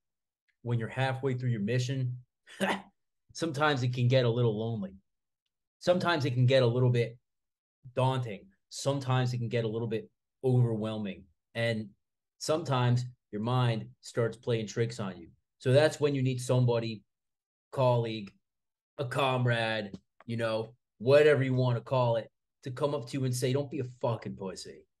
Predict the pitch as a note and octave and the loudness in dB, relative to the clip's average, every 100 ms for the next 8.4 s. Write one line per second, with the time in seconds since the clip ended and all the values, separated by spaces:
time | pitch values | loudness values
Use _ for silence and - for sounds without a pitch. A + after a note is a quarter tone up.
0 | - A#2+ A#2+ A#2 B2 B2 _ _ _ - | -10 -4 -2 -2 -6 -16 _ _ _ -6
1 | F#3 F3 B2 A#2 G2 F2+ D#2+ - _ _ | -2 -2 -2 -6 -6 -8 -14 -20 _ _
2 | - D3 C3 B2 F3+ E3+ - C#3 B2 B2 | -8 -6 -6 -8 -8 -8 -2 0 2 0
3 | G2+ F#2+ E2+ - _ _ _ C3+ B2+ G#2 | -4 -6 -10 -20 _ _ _ -2 -2 0
4 | D3 E3+ D3 D3 B2 C3 G2+ A#2+ A#2+ A#2+ | 2 2 0 -6 -4 -4 -2 0 0 -2
5 | A2 - _ _ - G2 D#3 F3+ D3 B2 | -8 -10 _ _ -10 0 4 4 2 -2
6 | B2+ B2 B2 A#2+ G2 G2 G#2+ - B2+ A#2+ | 4 6 6 2 -2 -4 -8 -2 -2 0
7 | A2 G#2 - _ _ _ F#2+ D3 D#3+ D3 | -4 -6 -12 _ _ _ -2 2 4 4
8 | C3 B2+ A#2 - | 4 4 2 0